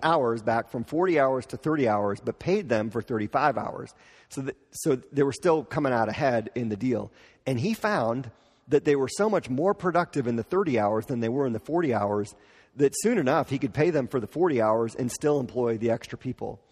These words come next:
Like, more is not necessarily more when it comes to time. We don't have a healthy relationship with time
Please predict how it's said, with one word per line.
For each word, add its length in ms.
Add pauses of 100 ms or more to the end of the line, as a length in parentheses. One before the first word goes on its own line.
(300)
Like, 260
more 600 (300)
is 160
not 340
necessarily 840 (220)
more 580
when 180
it 100
comes 380
to 340 (300)
time. 440
We 180
don't 220
have 240
a 80
healthy 360
relationship 680
with 120
time 520